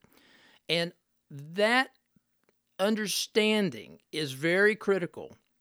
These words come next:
to our journey through the general epistles and how it connects to the mission of God. So let's take this,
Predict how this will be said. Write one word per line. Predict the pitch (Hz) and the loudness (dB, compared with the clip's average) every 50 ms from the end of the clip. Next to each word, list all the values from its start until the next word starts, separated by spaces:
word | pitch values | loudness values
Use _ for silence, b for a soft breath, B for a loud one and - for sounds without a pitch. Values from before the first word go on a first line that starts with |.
| _ b b b b b b b b b - | _ b b b b b b b b b -6
to | - 180 175 175 165 160 160 - - _ _ _ _ _ _ _ _ _ _ _ _ _ _ _ _ - | -2 -2 0 0 -2 -4 -8 -12 -16 _ _ _ _ _ _ _ _ _ _ _ _ _ _ _ _ -2
our | 156 160 165 170 | 0 0 0 0
journey | 160 139 131 151 196 214 226 226 196 170 147 143 | -2 -4 -2 0 2 4 4 4 4 2 -2 -4
through | 131 - - - 170 175 190 202 202 175 143 120 110 110 107 113 117 139 - _ | -8 -10 -14 -14 -8 -4 0 2 2 2 2 0 -4 -8 -10 -12 -12 -14 -12 _
the | 160 151 | -8 -8
general | 135 127 160 175 175 175 170 160 | -6 -4 -4 -2 -2 -2 -2 -2
epistles | 156 - - 180 175 - - - 87 85 95 - - - - - - _ _ _ _ _ _ - | -4 -4 -6 -6 -4 -4 -6 -8 -10 -14 -14 -12 -12 -12 -12 -14 -16 _ _ _ _ _ _ -8
and | 131 143 | -8 -8
how | 135 131 170 175 175 170 | -4 -2 0 0 0 0
it | 170 170 _ | -2 -4 _
connects | - 180 165 160 170 180 208 226 170 110 95 76 _ - - - - - - _ _ _ _ _ _ | -8 -6 -4 -4 -4 -2 -2 -2 -4 -6 -8 -16 _ -18 -16 -16 -16 -16 -20 _ _ _ _ _ _
to | - - 214 202 160 139 123 123 131 | -6 -2 -2 -2 -2 -2 -6 -10 -10
the | 139 147 147 | -8 -6 -4
mission | 151 143 127 - - 131 117 123 - | -2 -2 -4 -4 -6 -8 -10 -12 -12
of | 127 131 | -10 -6
God. | 139 165 156 120 85 64 - _ _ _ _ _ _ _ _ _ _ _ _ _ _ _ B B B B B B | -4 -4 -4 -4 -8 -12 -20 _ _ _ _ _ _ _ _ _ _ _ _ _ _ _ B B B B B B
So | B - 208 | B 0 4
let's | 226 285 - - | 4 4 2 2
take | - 277 247 - | -2 -2 2 2
this, | 240 202 - | 0 0 0